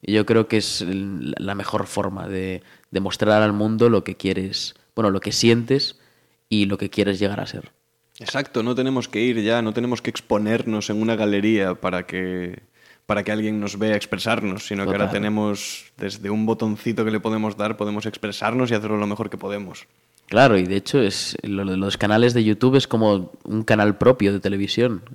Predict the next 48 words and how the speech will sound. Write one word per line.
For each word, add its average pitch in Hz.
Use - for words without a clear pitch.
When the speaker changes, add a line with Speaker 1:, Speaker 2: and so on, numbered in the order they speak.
Speaker 1:
o -
sea, 107
donde 98
tienes 107
a 104
tus 101
suscriptores, 127
a 113
tus, 98
eh, 95
a 104
la 101
gente 107
que 104
te 104
va 90
a 101
ver, 139
la 117
gente 104
que 95
comenta 98
lo 95
que 101
le 101
parece 101
tu 101
contenido. 101
Yo 110
creo 135
que 101
YouTube, 107
a 98
pesar 110
de 110
lo 101
mal 101
que -
esté 104
ahora, 110
porque 92
está 95
pasando 95
un 95
mal 95
momento, 107
es -
el, 98